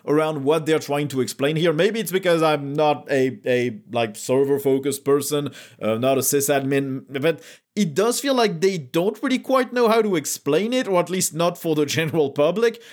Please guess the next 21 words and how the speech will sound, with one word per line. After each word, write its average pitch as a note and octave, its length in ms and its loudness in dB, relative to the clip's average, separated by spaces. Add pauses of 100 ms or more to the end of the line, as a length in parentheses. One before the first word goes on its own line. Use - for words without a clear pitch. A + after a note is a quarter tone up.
(160)
But F3 400 -2
the F#3 120 0
end C4+ 100 0
result A3 380 2
is F#3+ 140 0
that F3+ 200 0
Leap G#3+ 420 -2
will G#3+ 320 2
probably C#4 580 -2
no A3 160 4
longer A3 360 4
be G#3+ 140 -2
focused D#3 560 0
on E3 320 2
regular E3+ 420 2
desktop C3 680 -2
users. A#2+ 440 -4
It G#2 160 -10
will G3+ 160 2
be A3 180 -4
more D#3+ 320 2